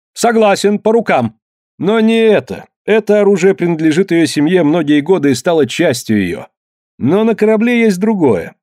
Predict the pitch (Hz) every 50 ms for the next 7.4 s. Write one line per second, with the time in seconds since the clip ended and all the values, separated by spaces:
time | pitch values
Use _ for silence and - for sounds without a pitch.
0 | _ _ _ - 131 190 220 214 - 196 196 185 170 196 190 175 147 170 175 180
1 | 208 233 220 - - - 147 165 165 170 185 180 180 180 156 139 143 170 160 127
2 | - - - 107 92 98 90 87 82 80 - - - _ _ _ _ _ _ _
3 | _ _ _ _ _ _ _ _ - 90 143 185 180 - 180 160 143 - - 147
4 | 147 127 107 - - 120 110 - - 113 110 92 90 104 98 92 - - - -
5 | 180 185 170 156 _ - 139 131 - 127 113 110 110 139 147 135 127 127 127 -
6 | 131 175 170 - - - 165 - - - 123 107 - - 127 127 117 117 113 107
7 | 95 92 92 80 73 - 65 -